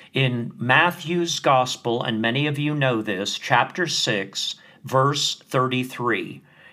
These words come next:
it tells us, "Seek ye first the kingdom of God and His righteousness, and all these things will be added to you." God knows everything you have need of.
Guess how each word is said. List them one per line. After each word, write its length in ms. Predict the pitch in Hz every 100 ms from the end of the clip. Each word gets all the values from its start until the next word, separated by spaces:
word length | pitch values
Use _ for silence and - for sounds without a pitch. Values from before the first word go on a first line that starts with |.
| -
it 220 | 135 135
tells 480 | - 160 165 165 -
us, 460 | 95 71 - - - _ _
"Seek 540 | - - - 135 131 -
ye 160 | 127
first 880 | 123 - - 214 143 98 - - - - _ _ _
the 140 | - 113
kingdom 720 | - 156 165 175 175 180 -
of 220 | 147 139
God 560 | 139 131 113 95 98 - - _ -
and 720 | 143 147 156 175 185 185 - -
His 420 | - 165 175 170
righteousness, 1080 | 143 147 160 - 123 107 107 98 98 - - - - -
and 200 | 127 123 -
all 400 | 139 147 180 226
these 400 | 170 185 185 -
things 520 | 196 214 104 98 98
will 160 | 110 120
be 200 | 127 123
added 320 | 131 131 131
to 120 | 143
you." 380 | 139 147 123 82 - - - - -
God 320 | 147 156 175
knows 480 | 165 156 151 147 - _
everything 920 | 208 220 180 135 107 - 110 90 78 85 -
you 280 | 127 131 139
have 300 | 143 143 143
need 300 | 139 156 127
of. 360 | 98 78 -